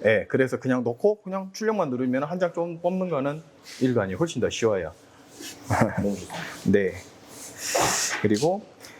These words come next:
Speaker 1: 지금 아까는 영에 영, 이 바깥으로 와요. 평판 밖으로.
Speaker 2: 네네.
Speaker 1: 이 밖으로 오기 때문에 여기 파란 선이 가이드라인이에요. 그래서 필름을 뒤에서 넣었을 때 이쪽까지 놓는 거고, 엔터를 길게 눌렀다가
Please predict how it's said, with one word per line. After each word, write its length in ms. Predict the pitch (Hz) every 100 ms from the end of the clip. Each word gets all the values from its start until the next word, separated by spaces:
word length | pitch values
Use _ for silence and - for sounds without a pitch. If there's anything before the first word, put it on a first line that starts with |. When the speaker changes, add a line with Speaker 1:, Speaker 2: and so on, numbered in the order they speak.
| - - -
Speaker 1:
지금 500 | 160 170 170 165 -
아까는 460 | 165 190 208 202 151
영에 300 | 151 175 147
영, 180 | 131 127
이 60 |
바깥으로 480 | 123 - 185 202 170
와요. 380 | 127 117 151 139
평판 300 | - 208 202
밖으로. 520 | 135 90 104 117 139 -
Speaker 2:
네네. 220 | - 110 92 - -
Speaker 1:
이 100 | 113 117
밖으로 380 | 123 147 180
오기 220 | 160 147 135
때문에 440 | 131 127 143 131
여기 200 | 117 127
파란 360 | - 208 226 220
선이 280 | 185 139
가이드라인이에요. 960 | - 123 151 135 117 110 107 120 156 127 _ -
그래서 240 | 113 120
필름을 560 | - 190 185 160 143 - - _
뒤에서 300 | 151 151 143
넣었을 360 | 127 143 135 131
때 160 | 143
이쪽까지 480 | 107 110 139 120 104
놓는 300 | 104 110 120
거고, 360 | 107 104 160 185 _ - - -
엔터를 460 | 95 117 202 165 -
길게 320 | 160 180 180
눌렀다가 720 | 160 139 131 135 131 170 202